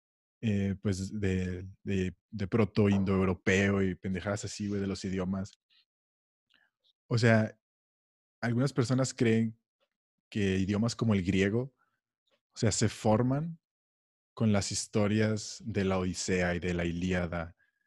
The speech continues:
Y, pues, idiomas como, como el sánscrito, pues, se forman por el, por el Ramayana y por las Vedas y el Mahabharata y todas esas pendejadas. O sea,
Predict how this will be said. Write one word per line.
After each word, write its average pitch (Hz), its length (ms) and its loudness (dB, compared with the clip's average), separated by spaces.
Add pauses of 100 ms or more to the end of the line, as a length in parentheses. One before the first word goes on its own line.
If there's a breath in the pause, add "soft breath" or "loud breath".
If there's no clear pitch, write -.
(340)
Y, 95 200 -4
pues, - 240 -4
idiomas 107 500 2
como, 98 560 -2 (480)
como 101 220 -2
el 98 80 0
sánscrito, 123 840 0 (300)
pues, - 140 -6
se 110 80 0
forman 104 420 2
por 101 180 0
el, 95 360 -2
por 104 160 -2
el 98 100 2
Ramayana 92 720 0
y 90 60 -2
por 92 200 -4
las 85 200 -2
Vedas 87 480 0
y 92 120 -2
el 85 120 -4
Mahabharata 87 600 -4
y 82 40 -6
todas 87 220 -6
esas 87 120 -12
pendejadas. 101 480 -10 (1400)
O - 100 2
sea, 120 400 4